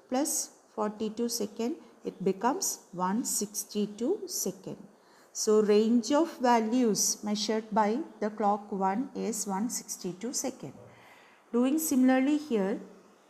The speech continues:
so here it is twenty-four minus fifty-three. So to do the subtraction, you have to borrow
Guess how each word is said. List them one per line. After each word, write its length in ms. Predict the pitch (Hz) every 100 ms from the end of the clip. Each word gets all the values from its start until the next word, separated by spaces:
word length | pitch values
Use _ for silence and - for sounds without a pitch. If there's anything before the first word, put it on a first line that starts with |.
| -
so 220 | - 233
here 260 | 233 247 277
it 140 | 277
is 180 | 294 -
twenty-four 640 | 254 233 233 233 - 269
minus 460 | 285 247 233 247 -
fifty-three. 640 | 226 - 185 - 180 214 - - - - _
So 440 | - 262 262 285 - -
to 160 | 262 254
do 220 | 240 262
the 100 | 302
subtraction, 640 | 294 269 - 226 220 277
you 140 | 285 254
have 220 | 240 214
to 100 | 233
borrow 380 | 226 214 214 226